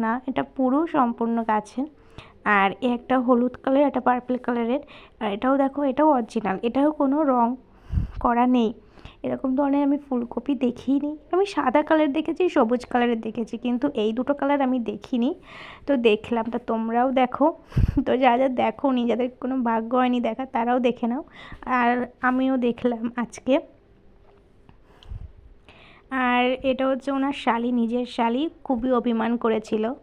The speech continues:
মানে কিছু কথা বলেছিল, তাই খুব অভিমান করেছিল, তাই রাগ ভাঙাচ্ছিল। তো আমি যখন ভিডিওটা করছিলাম, তারপর ভিডিও দেখেও হেসে ফেলেছে। আর তারপর অনেক মান অভিমান করে ওকে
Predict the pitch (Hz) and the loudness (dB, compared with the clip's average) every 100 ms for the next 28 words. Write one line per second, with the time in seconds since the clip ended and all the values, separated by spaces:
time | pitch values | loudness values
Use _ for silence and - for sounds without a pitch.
0 | - - - - 240 240 240 240 _ - | -16 -18 -18 -10 -4 -2 -2 -6 _ -8
1 | 311 349 330 262 269 247 208 214 220 226 | -4 0 2 2 2 2 2 0 -4 -6
2 | 240 233 240 247 226 226 226 247 240 226 | -4 -6 -4 -2 0 0 -2 -4 -4 -4
3 | 220 240 254 254 226 220 226 226 220 220 | -4 -6 -6 -2 0 0 0 -2 -4 -4
4 | 220 - 226 277 - - - - - 262 | -6 -8 -6 -8 -12 -20 -20 -12 -2 0
5 | 247 247 269 254 233 247 269 262 262 254 | 2 4 4 4 4 4 4 0 0 0
6 | - 294 233 254 320 254 220 240 247 233 | 0 2 4 2 0 -2 -2 0 2 2
7 | 220 220 247 240 240 240 220 226 220 294 | 2 2 2 2 2 -2 -4 -6 -4 -4
8 | 359 - - - - 220 220 226 226 226 | -4 -4 0 0 -2 -2 -2 -2 -2 0
9 | 262 254 254 262 - - 254 247 240 247 | 0 0 -2 -4 -8 -2 0 0 0 0
10 | 254 269 302 302 247 | 0 0 -2 0 -2